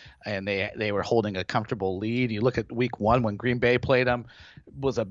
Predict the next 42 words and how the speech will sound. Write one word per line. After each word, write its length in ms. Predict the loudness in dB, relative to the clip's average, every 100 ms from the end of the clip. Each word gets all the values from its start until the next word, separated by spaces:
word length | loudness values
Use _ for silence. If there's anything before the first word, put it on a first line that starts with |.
| -6
it 60 | -6
was 160 | -2 -2
a 80 | -4 -8
seventy, 880 | -6 0 2 2 -2 -4 -4 -4 -6 -4
uh, 320 | -2 0 -2 -8
seventy-seven 760 | -6 -2 -2 -4 -2 -2 0 -4
points 360 | -4 -4 -6 -10
total 360 | -6 -6 -6
scored, 580 | -10 -6 -2 2 2 0
and 120 | -6
it 60 | -6
was 180 | -8 -2
kind 200 | 0 0
of 60 |
a 40 | -2
track 340 | 0 0 -2
meet, 240 | -4 -4
and, 180 | -6 -10 -10 -10 -6
and 160 | -4 -2
they 40 |
had 180 | -2 -2
three 240 | 2 4
guys 260 | 4 4 4
over 160 | 2
this 160 | 0 -4
number. 320 | -4 -4 -6 -8 -20 -20 -20 -20 _ -2
I 120 | 0
feel 180 | 2 2
pretty 220 | 4 0
comfortable, 440 | 0 -2 -2 0 2
though, 140 | 2
with 140 | 0
A 120 | -4 -4
J 200 | -4 -4
Brown 340 | 0 0 0
out. 300 | 2 2 0
There's 180 | -4 -6
not 140 | -2
a 60 | -2
ton 260 | -4 -6 -6
of 80 |
targets, 640 | -2 -2 -2 -4 -12 -18